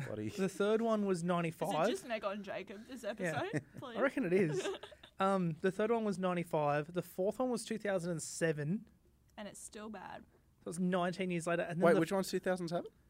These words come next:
Speaker 2: Live Free or Die Hard.
Speaker 1: Oh.
Speaker 2: And then two thousand and thirteen. So twenty-five years later, we get A Good Day to Die Hard.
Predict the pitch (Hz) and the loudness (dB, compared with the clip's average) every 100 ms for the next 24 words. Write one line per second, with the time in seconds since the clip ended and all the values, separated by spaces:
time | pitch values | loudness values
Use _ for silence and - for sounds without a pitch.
0 | _ 170 196 202 - 190 170 139 120 - | _ -2 0 -2 -2 -2 -2 -4 -10 -6
1 | 143 - - 147 131 120 - 107 95 92 | -6 -6 -8 -8 -10 -8 -4 -4 -4 -8
2 | _ _ _ 175 202 180 - 214 220 214 | _ _ _ -2 -2 0 -4 -2 -2 -2
3 | 202 185 180 190 180 - - 202 202 175 | -2 -4 -2 -2 -2 -4 -4 0 2 4
4 | 220 277 - - - _ - _ _ - | 2 0 -14 -20 -20 _ -20 _ _ -12
5 | - - 226 226 214 - 185 185 180 190 | -12 -4 -2 -2 -8 -4 0 2 2 0
6 | 160 156 170 175 170 160 160 - - 160 | 0 -2 -2 0 0 2 2 0 -6 -8
7 | 143 160 143 156 160 156 151 147 143 143 | -2 -2 0 -2 -2 -4 -6 -4 -6 -8
8 | 135 | -12